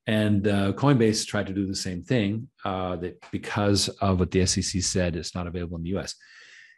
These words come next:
Here's the deal, at the way at the bottom there, it's a security. The Securities Exchange Commission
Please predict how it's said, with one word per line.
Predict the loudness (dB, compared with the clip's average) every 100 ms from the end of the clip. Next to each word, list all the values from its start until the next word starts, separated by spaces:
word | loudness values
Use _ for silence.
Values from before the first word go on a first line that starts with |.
| _
Here's | 4 6 6 4
the |
deal, | 6 6 6
at | 2
the | 0
way | 0
at | -2
the | 0
bottom | 0 2 0
there, | 0 0 -2 -8 -16 _ _ _ _ _ _
it's | -6 -4
a |
security. | -6 -6 -4 -4 -4 -10 -20 -20 _ -8
The | -8 -6
Securities | -8 2 2 4
Exchange | 0 -2 -2 -2
Commission | -4 -4 -4 -8 -14